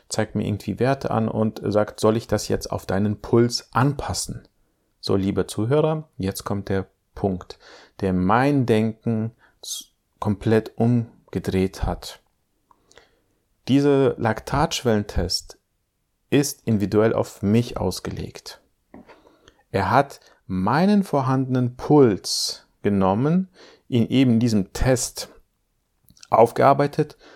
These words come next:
und ihn angepasst. Ich bin von den Standardwerten der Garmin-Uhr, der großen Nutzer,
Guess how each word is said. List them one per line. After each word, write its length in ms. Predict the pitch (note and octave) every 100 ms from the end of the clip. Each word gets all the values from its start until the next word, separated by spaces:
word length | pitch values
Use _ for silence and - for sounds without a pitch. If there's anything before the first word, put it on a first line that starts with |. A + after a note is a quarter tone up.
| _ _ _
und 380 | C3+ C#3+ C#3 -
ihn 220 | C#3 C3+
angepasst. 880 | C3 D3 C3+ - G2 - - - - - _ _
Ich 200 | - -
bin 120 | C#3+
von 200 | C3+ C3
den 180 | A#2+ A2
Standardwerten 1300 | - - - C3+ F3 E3 D#3 - A#2+ B2 B2 - F#2+ F#2+ _ _ _ _ _ _
der 160 | G#2 F#2+
Garmin-Uhr, 920 | G2+ A2+ D#3+ F3 C3 A2+ G2+ G2 G2+ -
der 120 | F#2
großen 600 | G2+ B2 F3 F3 C3+ B2+
Nutzer, 600 | C3 - - E3+ F#3+ -